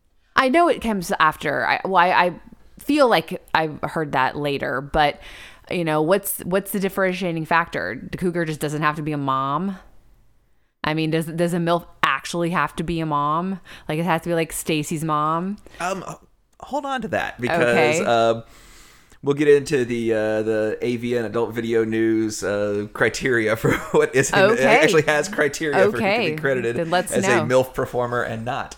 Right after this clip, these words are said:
Speaker 2: So
Speaker 1: Okay.
Speaker 2: <laughs> So in the early nineties, a magazine called Motor Booty Magazine, which is a tattoo, punk rock, and, and car culture
Speaker 1: Mm-hmm.
Speaker 2: magazine,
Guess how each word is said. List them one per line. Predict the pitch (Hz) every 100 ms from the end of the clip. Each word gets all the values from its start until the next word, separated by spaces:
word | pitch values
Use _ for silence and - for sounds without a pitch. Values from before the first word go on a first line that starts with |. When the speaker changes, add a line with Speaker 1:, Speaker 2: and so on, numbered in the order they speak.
| -
Speaker 2:
So | - 202 269 -
Speaker 1:
Okay. | 170 - 220 233 156 -
Speaker 2:
<laughs> | - 165 - - - - 214 - - _ - - - - - - - -
So | - 123
in | 117
the | -
early | 123 139
nineties, | 123 110 117 127 123
a | 104 104
magazine | 107 107 107 110
called | 110 98
Motor | 92 92 98 107
Booty | 107 113 117
Magazine, | 110 107 107 107 110 127 165 _ _
which | 101 95 98
is | 95 90
a | 98 95 98
tattoo, | 95 110 101 - 104 101 101 101 101 101 98
punk | - 104 95
rock, | 101 101 101 _ -
and, | 101 98 101
and | 90 101 101 104
car | 113 104
culture | 98 107 101 101 101 101
Speaker 1:
Mm-hmm. | 110
Speaker 2:
magazine, | 101 95 95 107 104 110